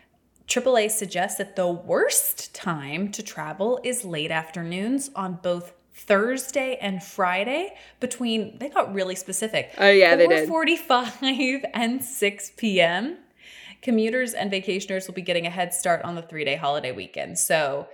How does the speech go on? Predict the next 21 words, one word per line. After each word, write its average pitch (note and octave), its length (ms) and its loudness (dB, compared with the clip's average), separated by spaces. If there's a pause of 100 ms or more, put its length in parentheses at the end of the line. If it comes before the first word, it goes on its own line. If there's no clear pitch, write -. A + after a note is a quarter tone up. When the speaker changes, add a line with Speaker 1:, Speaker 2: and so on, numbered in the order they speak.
(220)
Speaker 1:
either E3 260 -2
travel D#3+ 500 -6
earlier G3 400 -6
than C4 180 -4
four C4 160 -8
forty-five B3+ 520 -4
if A#3 120 -14
you A#3 120 -8
can, B3+ 480 -6 (420)
or B3 480 4
if A3+ 100 -12
you G#3+ 80 -6
have F#3 260 -12
work F4+ 300 -8
and G#3 120 -12
you - 120 -20
can't - 260 -12
get C#4+ 120 -4
off E4+ 240 -4
until A3+ 320 -4
later, C#4+ 440 -4